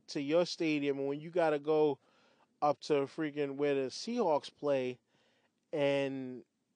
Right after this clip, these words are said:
your defense is gonna be like a, a B or C level defense this season, in my opinion, all because of the loss of two people.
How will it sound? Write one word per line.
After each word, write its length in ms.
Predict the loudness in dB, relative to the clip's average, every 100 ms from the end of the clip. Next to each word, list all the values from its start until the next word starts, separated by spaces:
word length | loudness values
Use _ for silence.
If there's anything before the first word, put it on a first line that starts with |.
| _
your 220 | -4 2 2
defense 540 | 2 -4 0 -2 -2
is 80 | 0
gonna 240 | 2 2
be 100 | 4
like 180 | 2 2 _
a, 180 | -8 -8 -8 -6
a 180 | -4 -6 -12 -6
B 400 | -4 -2 -2 -2
or 80 | -4
C 460 | -6 -10 -8 -4
level 300 | 2 2 2
defense 500 | -2 -4 -4 -6 -6
this 220 | -8 -10
season, 500 | -8 -10 -10 -10 -14 -18 _ _ _ _ _ -12
in 120 | -4
my 220 | 2 2
opinion, 540 | 2 -2 -2 -2 -4 -8 -4
all 160 | 0 0
because 420 | -2 -2 -2 -2
of 60 |
the 60 | -4
loss 360 | -4 -6 -6 -10
of 100 | -14
two 220 | -10 -10
people. 440 | -12 -16 -16 -18